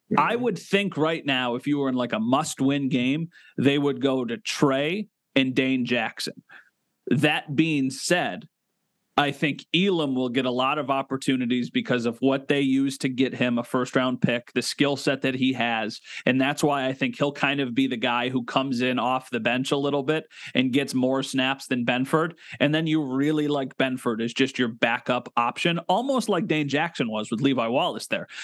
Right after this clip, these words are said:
Speaker 1: Like, they liked Dane Jackson. They didn't need to use him until Trey went down. I think now they've just got that extra body.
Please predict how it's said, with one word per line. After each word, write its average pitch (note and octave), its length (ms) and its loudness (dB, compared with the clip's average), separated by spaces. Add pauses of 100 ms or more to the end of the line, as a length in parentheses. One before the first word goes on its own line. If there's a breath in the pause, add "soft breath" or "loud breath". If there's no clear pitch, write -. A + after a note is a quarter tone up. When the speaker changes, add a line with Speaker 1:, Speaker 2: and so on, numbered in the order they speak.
Speaker 1:
Like, - 140 4
they F#3+ 140 2
liked G3+ 440 -2
Dane B2+ 220 0
Jackson. A#2+ 580 0 (160 loud breath)
They C3+ 100 6
didn't E3 220 0
need D#3 340 0
to D#3+ 80 2
use F#3+ 320 2
him C3+ 360 -2
until C3 600 0
Trey B2+ 280 2
went A#2 240 0
down. A#2+ 420 -2 (300 loud breath)
I C#3+ 140 2
think C3+ 260 -2
now D3+ 260 2
they've C3+ 180 0
just C#3 200 -2
got C3 240 0
that C3 140 0
extra C3 300 -2
body. C3+ 400 0